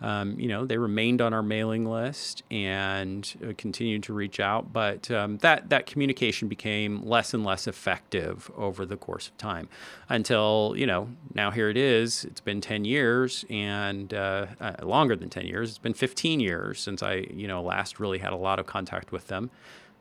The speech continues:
And now they've come back into the gallery. And, um, Y-, you know, so, so i-, in some ways it was kind of a,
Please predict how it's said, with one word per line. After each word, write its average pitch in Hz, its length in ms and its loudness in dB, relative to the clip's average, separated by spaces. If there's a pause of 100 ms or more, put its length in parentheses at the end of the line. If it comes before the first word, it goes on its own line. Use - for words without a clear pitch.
(240)
And 185 140 6
now 143 380 4 (340)
they've 139 160 2
come 131 180 0
back 117 280 0
into 127 200 -2
the 139 80 -2
gallery. 139 540 2 (480)
And, 139 680 6
um, 123 460 6 (360)
Y-, 156 180 0
you 208 160 6
know, 156 140 10
so, 156 280 6
so 143 540 8
i-, 123 40 2
in 139 340 2
some 156 180 4
ways 147 180 6
it 127 40 -2
was 127 100 -2
kind 135 200 0
of 131 80 2
a, 107 500 2